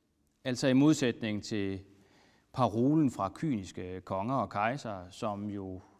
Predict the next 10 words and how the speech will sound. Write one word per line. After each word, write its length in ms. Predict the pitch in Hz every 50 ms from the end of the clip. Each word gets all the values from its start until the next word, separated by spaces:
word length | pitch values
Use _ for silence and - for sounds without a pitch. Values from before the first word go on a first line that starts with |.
| _ _ _ _ _ _
siger, 380 | - - - 117 107 101 98
"Del 380 | 92 - 139 135 127 98 90 -
og 100 | - 104 - -
hersk", 460 | 160 165 120 - - - - _ _ _ _ _ _ _ _ _ _ _ _ _ _ _ _ _ _ _ _ _ _ _ _ _ _ _
der 100 | - 123
siger 400 | 123 - - 131 135 127 139 143
det 120 | 135 135 123
kristne 400 | - - 131 139 131 - - 117
evangelium, 600 | 104 104 98 - 156 170 156 123 117 107 107 107 - _ _ _ _ _ _ _ _ _ _ _ _ _ _ _ -
"Del 360 | 139 139 127 107 95 90 90